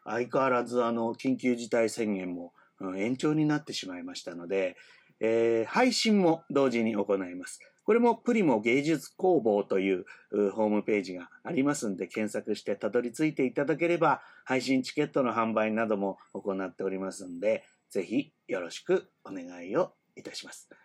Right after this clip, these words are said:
えー、それから翌日の九日、えー、これまた夜八時から、えー、毎週定例で行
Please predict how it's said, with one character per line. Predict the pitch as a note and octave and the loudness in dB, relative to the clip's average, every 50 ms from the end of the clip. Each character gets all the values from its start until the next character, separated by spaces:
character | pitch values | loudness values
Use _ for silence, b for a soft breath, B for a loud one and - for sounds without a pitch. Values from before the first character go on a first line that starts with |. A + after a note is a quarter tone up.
| b b b - | b b b -4
え | F#3 F3 | -4 -2
ー、 | E3 | 0
そ | - F#3+ | 2 0
れ | F3+ | 2
か | G3 F#3+ | 2 4
ら | F3 E3+ | 4 6
翌 | D#3+ D#3 D#3+ D#3 D#3 G#3+ G#3 | 6 6 4 4 2 0 0
日 | F3 G#3 G3+ - F#3+ F#3 | 2 0 -2 0 2 2
の | F3+ F3 E3 E3 E3 - | 4 4 4 4 2 2
九 | - D3+ C#3 - F3 F3+ F3 E3 D3 | 2 0 2 4 2 4 4 2 2
日、 | - C#3+ A#2+ - B B B B B - | 2 0 -2 -2 B B B B B 0
え | D#3 E3 E3 | 2 2 2
ー、 | D#3 | 4
こ | - F3+ | 2 2
れ | F3 F#3 | 2 4
ま | E3+ E3+ E3 | 2 2 2
た | E3 E3+ D#3 C#3+ - | 2 2 0 2 4
夜 | D#3 D#3+ D3 C3+ G#2+ | 4 4 6 4 2
八 | - G#2 - - C#3+ C3 | 2 -2 -4 -4 -6 -4
時 | - C#3 - | -4 -6 -4
か | - A2 | -2 0
ら、 | A2 A2 G#2+ - B B B B - | 0 0 0 0 B B B B -2
え | B2+ C#3 C#3 | 0 2 4
ー、 | D3+ | 4
毎 | E3+ F#3 G3 | 4 4 2
週 | G3 - G3+ F#3+ F#3 | 2 4 4 4 4
定 | F#3 F#3 F3+ F#3+ | 4 4 4 6
例 | F3+ F#3+ F#3 E3+ | 6 6 4 6
で | F3+ | 6
行 | E3+ E3+ D#3+ E3+ | 4 4 4 4